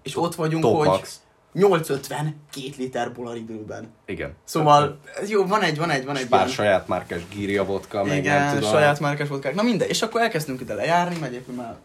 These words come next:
Speaker 1: ideje magyarázom ezt. És, és itt is, itt is ittunk, és akkor már, akkor már összeittunk, akkor már ez volt az ivós társaságunk igazából. És elkezdtük a tizenegyet.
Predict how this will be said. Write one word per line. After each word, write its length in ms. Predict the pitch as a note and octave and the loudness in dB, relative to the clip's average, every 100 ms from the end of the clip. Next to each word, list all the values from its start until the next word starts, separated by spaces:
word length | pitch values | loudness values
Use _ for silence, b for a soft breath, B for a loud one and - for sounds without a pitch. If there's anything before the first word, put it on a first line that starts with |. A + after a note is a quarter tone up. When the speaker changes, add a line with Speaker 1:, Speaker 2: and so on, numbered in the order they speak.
| - | -18
Speaker 1:
ideje 220 | C3 A#2 G#2 | -16 -14 -14
magyarázom 520 | A#2 A#2 A2 G#2+ B2 | -14 -14 -14 -12 -10
ezt. 180 | D3+ - B B B B B _ | -12 -14 B B B B B _
És, 640 | C#3 C3+ C#3 C3+ - - - _ _ _ _ _ | 0 0 0 -2 -8 -12 -16 _ _ _ _ _
és 560 | C#3 C3+ C#3 C#3+ - - - | -4 -2 -4 -6 -12 -16 -12
itt 220 | G3 G3 | -10 -4
is, 240 | F#3+ F#3+ | -4 -4
itt 200 | - A3 | -6 -8
is 160 | - - | -8 -6
ittunk, 500 | F#3 F3 D3+ D3 C#3+ | -6 -8 -4 -4 -4
és 140 | B2+ | -8
akkor 280 | A#2+ - A#2 | -12 -12 -12
már, 280 | A2+ G#2+ F#2+ | -8 -8 -10
akkor 280 | - - A2+ | -12 -12 -10
már 180 | G2+ D#3 | -6 -4
összeittunk, 640 | F#3+ - E3 D3+ C#3+ C#3 | -4 -4 -6 -6 -8 -8
akkor 260 | A#2+ - | -10 -12
már 140 | G#2+ B2+ | -6 -4
ez 120 | D#3+ | -4
volt 180 | E3 D#3+ | -6 -8
az 120 | D3 | -8
ivós 260 | C#3 C3 C3 | -8 -8 -6
társaságunk 640 | A#2+ B2 A#2+ A#2 A#2 A2+ A2+ | -8 -8 -10 -10 -10 -16 -14
igazából. 720 | G#2+ G#2+ G#2+ G#2+ A2 G#2+ G#2+ b b b b _ _ _ _ _ | -14 -8 -8 -8 -8 -10 -12 b b b b _ _ _ _ _
És 160 | F3 | -8
elkezdtük 420 | F#2+ - C3+ C3 C3 | -8 -10 -12 -10 -8
a 40 | |
tizenegyet. 640 | C3+ A#2+ A#2+ G#2+ A#1+ - | -8 -8 -10 -12 -14 -16